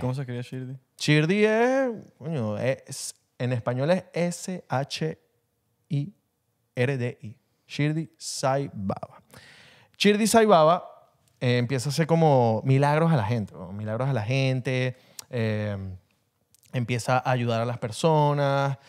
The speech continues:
Speaker 2: empieza a hablar del amor,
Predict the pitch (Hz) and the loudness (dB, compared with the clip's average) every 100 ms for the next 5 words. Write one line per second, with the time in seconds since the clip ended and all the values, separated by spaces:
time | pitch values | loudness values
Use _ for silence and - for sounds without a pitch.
0 | - - 127 135 123 139 135 135 131 123 | -20 -6 -4 -2 0 2 4 6 6 6
1 | 120 113 110 104 101 _ _ _ _ _ | 4 4 4 0 -4 _ _ _ _ _
2 | - 127 123 120 120 107 135 151 147 143 | -2 0 2 0 0 2 4 6 4 4
3 | 139 135 135 | 2 0 -6